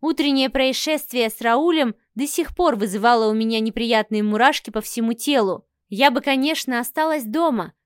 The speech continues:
но у Манон после гуляний среди шумной толпы опять заболело сердце, потому она не могла пойти с Луизой.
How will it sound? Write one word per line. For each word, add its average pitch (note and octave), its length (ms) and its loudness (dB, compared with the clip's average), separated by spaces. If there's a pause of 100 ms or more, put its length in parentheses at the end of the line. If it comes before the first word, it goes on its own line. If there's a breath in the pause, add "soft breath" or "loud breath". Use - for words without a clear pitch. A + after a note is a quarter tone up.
но A#3+ 240 0
у B3+ 40 2
Манон B3 480 0
после C4+ 300 -6
гуляний C4 480 0
среди A#3 300 -6
шумной C#4 360 -4
толпы A3 400 -2
опять C4+ 400 -4
заболело B3 520 0
сердце, A#3+ 560 -4
потому A3 500 0
она D4 220 0
не C4 120 0
могла D#4 320 2
пойти G3+ 340 -4
с - 120 -10
Луизой. B3 580 -2